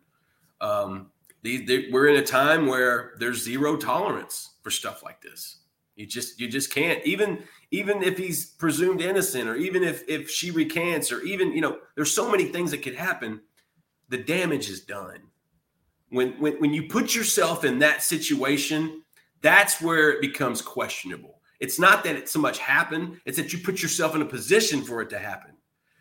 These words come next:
And so even if, you know, she recants, or even if he doesn't get, you know, convicted, you still put yourself in a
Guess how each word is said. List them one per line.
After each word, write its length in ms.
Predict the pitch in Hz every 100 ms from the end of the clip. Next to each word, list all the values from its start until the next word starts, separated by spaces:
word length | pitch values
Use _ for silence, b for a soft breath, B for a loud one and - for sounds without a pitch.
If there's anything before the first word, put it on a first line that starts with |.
| _ _
And 120 | 127
so 220 | 160 151
even 240 | 175 220 214
if, 220 | 175 - -
you 100 | 160
know, 100 | 135
she 200 | - 170
recants, 400 | 151 165 147 131
or 80 | 143
even 260 | 208 190
if 160 | 170 123
he 120 | 135
doesn't 320 | 139 165 156 143
get, 140 | 139 _
you 120 | 143
know, 240 | 117 101 - _ 85 _ -
convicted, 640 | 139 113 185 185 120 95 _ _ _
you 100 | 147
still 400 | 151 - 190 190
put 260 | 139 165 -
yourself 420 | 143 - 151 143
in 60 | 123
a 200 | 107